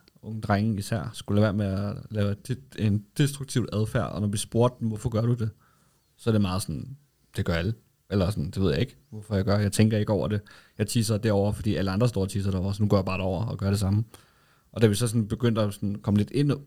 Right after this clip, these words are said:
ind under huden på de her drenge, og begyndte ligesom at spørge dem om nogle lidt andre ting, og bare have en løs samtale, så fandt vi faktisk ud af, at det handler i bund og grund om,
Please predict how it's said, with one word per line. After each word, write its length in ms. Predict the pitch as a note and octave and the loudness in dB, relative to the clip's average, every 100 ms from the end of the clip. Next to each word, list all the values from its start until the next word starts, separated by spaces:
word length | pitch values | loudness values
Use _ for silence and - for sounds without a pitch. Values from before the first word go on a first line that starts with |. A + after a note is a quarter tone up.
| _ | _
ind 260 | - C3+ F#2+ - | 0 0 0 -6
under 320 | D2+ F#2+ A#2+ G#2 | -6 0 2 2
huden 300 | A#2 A#2 G#2 | 2 2 0
på 60 | |
de 60 | G2+ | 0
her 60 | G2+ | -2
drenge, 300 | G2+ G2+ G#2 | -2 -2 -2
og 80 | |
begyndte 220 | G2 A2 G#2+ | -2 0 0
ligesom 240 | G2+ G#2+ | -2 -4
at 60 | G2+ | -4
spørge 260 | - G#2 | 0 2
dem 100 | G#2 | 2
om 80 | G2+ | 0
nogle 220 | G2 G2+ | 0 0
lidt 80 | G2 - | -2 -2
andre 200 | G#2+ G#2+ | -2 0
ting, 220 | A2+ F#2+ | -2 -4
og 60 | |
bare 160 | F#2+ G2 | -6 -6
have 120 | G#2 | -4
en 60 | G#2 | 0
løs 200 | A2 G2+ | 0 0
samtale, 460 | G#2+ G#2+ - A2 | 0 -2 0 -2
så 120 | G#2+ A#2 | -2 0
fandt 200 | A#2 G#2+ | 2 2
vi 60 | |
faktisk 300 | G2+ G#2 G#2 | 0 -2 -2
ud 160 | A2+ B2 | 0 2
af, 120 | G#2+ F#2+ | 2 0
at 100 | G2 | -4
det 80 | G#2+ | -6
handler 240 | G#2 G#2+ G#2+ | 0 2 2
i 60 | |
bund 220 | G#2 A2+ | 2 0
og 80 | A2 | 2
grund 180 | G#2+ G2+ | 0 0
om, 240 | G#2 G2+ | 0 -2